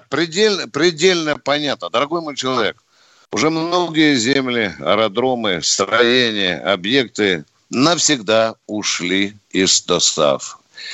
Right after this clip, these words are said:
Уже десятилетиями идут торги, суды не могут возвратить. У них новые хозяева. Там такая юридическая путаница, что,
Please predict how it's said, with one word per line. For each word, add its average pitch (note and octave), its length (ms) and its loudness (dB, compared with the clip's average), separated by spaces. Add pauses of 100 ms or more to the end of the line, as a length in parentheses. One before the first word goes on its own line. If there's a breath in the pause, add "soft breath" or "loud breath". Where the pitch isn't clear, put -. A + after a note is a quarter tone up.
(340 loud breath)
Уже D#3 380 4
десятилетиями B2+ 1200 0
идут G2 380 -4
торги, F#2+ 500 2
суды A#2 560 2
не A#2+ 140 0
могут G2+ 360 0
возвратить. F2 520 0
У A2 80 4
них C3 300 2
новые A2+ 460 2
хозяева. E2+ 720 0 (420 soft breath)
Там G#2 360 0
такая F3+ 480 0
юридическая B2 720 -8
путаница, F#2 680 -4
что, A2+ 320 2